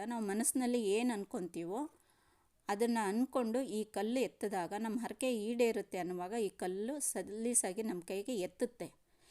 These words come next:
ಇಲ್ಲಾಂದ್ರೆ ಆ ಕಲ್ಲು ಎತ್ತೋದಿಲ್ಲ. ತುಂಬ ಭಾರ ಇದೆ. ನಾನು ಕೂಡ ಏನೋ ಕೇಳ್ಕೊಂಡು ಈ ಕಲ್ಲನ್ನ ಎತ್ತಿದ್ದೀನಿ. ನೋಡೋಣ, ನನ್ನ ಇಷ್ಟಾರ್ಥ ನೆರವೇರಿದ ಮೇಲೆ ನಾನು ನಿಮ್ಗೆ ಆ ವಿಷಯನ ತಿಳಿಸ್ತೀನಿ.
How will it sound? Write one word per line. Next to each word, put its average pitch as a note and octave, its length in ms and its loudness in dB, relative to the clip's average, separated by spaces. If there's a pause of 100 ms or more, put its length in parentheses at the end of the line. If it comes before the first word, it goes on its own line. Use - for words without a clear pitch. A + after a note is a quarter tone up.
(160)
ಇಲ್ಲಾಂದ್ರೆ B3 360 4
ಆ - 20 2
ಕಲ್ಲು A3 300 0
ಎತ್ತೋದಿಲ್ಲ. F#3+ 420 0 (320)
ತುಂಬ G#3 280 0
ಭಾರ F#3 280 -2
ಇದೆ. G3 460 -2 (440)
ನಾನು A3 300 0
ಕೂಡ G#3 200 -2
ಏನೋ G3 320 0
ಕೇಳ್ಕೊಂಡು G3 680 -2
ಈ F#3+ 160 -2
ಕಲ್ಲನ್ನ F#3+ 400 -2
ಎತ್ತಿದ್ದೀನಿ. F3+ 680 -2 (340)
ನೋಡೋಣ, G3+ 360 2 (180)
ನನ್ನ F#3 300 0
ಇಷ್ಟಾರ್ಥ G#3 600 0
ನೆರವೇರಿದ G3 640 2
ಮೇಲೆ F#3+ 300 -4
ನಾನು E3+ 220 0
ನಿಮ್ಗೆ F3 280 -2
ಆ D#3+ 240 -2 (280)
ವಿಷಯನ F3+ 380 -4
ತಿಳಿಸ್ತೀನಿ. F3 760 -4